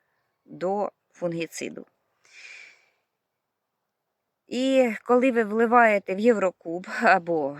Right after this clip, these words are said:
можливо, в когось маленькі об'єми, то, е, кладуть на відро, перераховуйте, самі перераховуйте, тому що я відром не користуюся. Я, як користуюся, я користуюся в Єврокуб. Е, я думаю,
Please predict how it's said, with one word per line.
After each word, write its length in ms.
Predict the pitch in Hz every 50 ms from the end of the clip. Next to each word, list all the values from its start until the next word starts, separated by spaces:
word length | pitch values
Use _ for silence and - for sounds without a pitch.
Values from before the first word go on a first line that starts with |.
| - - 151
можливо, 520 | 170 170 180 175 180 180 165 147 147 147
в 100 | 143 -
когось 340 | _ - 180 156 147 - -
маленькі 400 | 196 202 214 208 190 175 - 190
об'єми, 400 | 202 208 254 302 392 392 339 262
то, 480 | - - 196 185 175 170 165 165 - - - - -
е, 200 | - 170 170 165 -
кладуть 380 | - 233 233 208 190 175 -
на 100 | 190 190
відро, 320 | 185 220 202 240 349 427 381
перераховуйте, 1160 | - 214 196 196 185 170 165 165 - - 277 330 359 339 339 330 294 262 _ - 269 262 233
самі 380 | - - - 208 175 165 156 147
перераховуйте, 800 | - - 151 156 156 156 160 - - 294 311 294 269 220 196 180
тому 220 | 196 185 180 175
що 120 | - - 170
я 60 | 165
відром 360 | 160 170 156 190 226 240 220
не 80 | 196 190
користуюся. 720 | - - 170 175 180 - - - 143 135 113 113 - - -
Я, 320 | - 185 233 262 247 208 - - - - - - - - - -
як 120 | 180 -
користуюся, 640 | - 196 175 170 - - - 302 302 262 - - -
я 160 | 175 190 214
користуюся 680 | - - 160 156 - - - 196 208 196 - - 160 156
в 40 | 156
Єврокуб. 580 | 160 190 208 208 196 180 - - - - - _ _ - _ _ - - - - - _ _ _ _ _ _ _ _ _ _ _ _ _ _ _ _ _ _ _ _ _ - - _ _ _ _ _
Е, 280 | - 127 170 170 170 170
я 180 | 175 190 277 220
думаю, 600 | 208 240 226 202 196 196 185 175 165 160 156